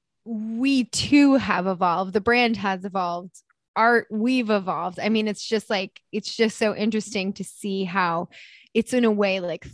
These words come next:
through the show and through having this creative outlet, it's kind of, um, initiated the evolution in so many aspects of,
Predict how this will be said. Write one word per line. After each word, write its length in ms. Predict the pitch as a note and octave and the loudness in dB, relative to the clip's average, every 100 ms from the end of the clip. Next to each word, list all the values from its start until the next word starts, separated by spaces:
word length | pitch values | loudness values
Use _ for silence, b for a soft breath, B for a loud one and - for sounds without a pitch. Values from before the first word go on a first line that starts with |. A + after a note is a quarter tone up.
| - - | -12 -4
through 420 | G#3+ A#3+ C4+ C4 | 0 2 2 2
the 160 | F3+ E3+ | -2 -6
show 500 | - E3+ A2+ D2+ F#2+ | -6 -8 -8 -8 -6
and 160 | G3 G3+ | -4 -2
through 280 | G3+ A3 | 0 0
having 420 | G3+ F3+ E3+ E3+ F3 | 0 -2 -4 -6 -8
this 180 | F3+ | -10
creative 560 | - - F3+ F3 F3 E3+ | -10 -6 -4 -2 -4 -4
outlet, 560 | E3 F#3 - E3+ D3 - _ _ _ _ _ _ _ _ _ _ | -2 -2 -2 -6 -6 -10 _ _ _ _ _ _ _ _ _ _
it's 180 | - - | -16 -14
kind 280 | - F3+ F3+ | -6 -6 -4
of, 240 | E3+ E3+ - | -6 -8 -10
um, 280 | F3 D#3 - | -10 -10 -6
initiated 880 | G3 G3 F#3+ - F3+ F3 E3 D3+ - - | -2 0 0 -2 -4 -2 -4 -6 -10 -10
the 200 | F3+ F#3+ | -2 -2
evolution 680 | F3 E3 F3+ F3+ F3+ E3+ E3+ | -2 -2 -2 -2 -4 -4 -4
in 160 | - G3 | -2 -2
so 200 | - F#3 | -2 -2
many 260 | E3+ D#3+ | -2 -4
aspects 600 | - F3 - - D3+ - - | -4 -4 -6 -4 -6 -6 -6
of, 460 | F3 D3+ E3+ - | -2 -2 -2 -8